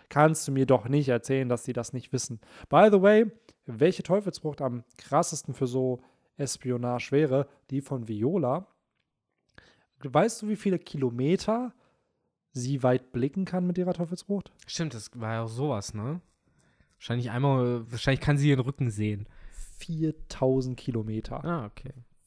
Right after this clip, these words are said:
Speaker 1: Alter, viertausend Kilometer,
Speaker 2: Ja.
Speaker 1: das ist so
Speaker 2: Das sind so Zoom-Augen, ne?
Speaker 1: Ja,
Speaker 2: Das
Speaker 1: also du
Speaker 2: kommt
Speaker 1: kannst dann
Speaker 2: alles.
Speaker 1: halt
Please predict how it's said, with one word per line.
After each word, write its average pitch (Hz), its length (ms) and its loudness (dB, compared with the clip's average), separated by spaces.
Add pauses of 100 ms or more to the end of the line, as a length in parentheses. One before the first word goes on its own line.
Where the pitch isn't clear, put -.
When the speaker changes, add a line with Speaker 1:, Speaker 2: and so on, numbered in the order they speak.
(340)
Speaker 1:
Alter, - 220 -10
viertausend - 760 -12
Kilometer, 170 460 0
Speaker 2:
Ja. - 100 -8
Speaker 1:
das - 140 -10
ist 175 160 -4
so 175 280 8 (1080)
Speaker 2:
Das 131 100 -8
sind 170 140 0
so 156 100 2
Zoom-Augen, 113 680 0
ne? 151 340 -6
Speaker 1:
Ja, 151 500 -4
Speaker 2:
Das 147 80 4
Speaker 1:
also 139 140 6
du 143 40 2
Speaker 2:
kommt 143 60 0
Speaker 1:
kannst 170 200 4
dann 170 120 6 (100)
Speaker 2:
alles. - 20 2
Speaker 1:
halt 156 280 6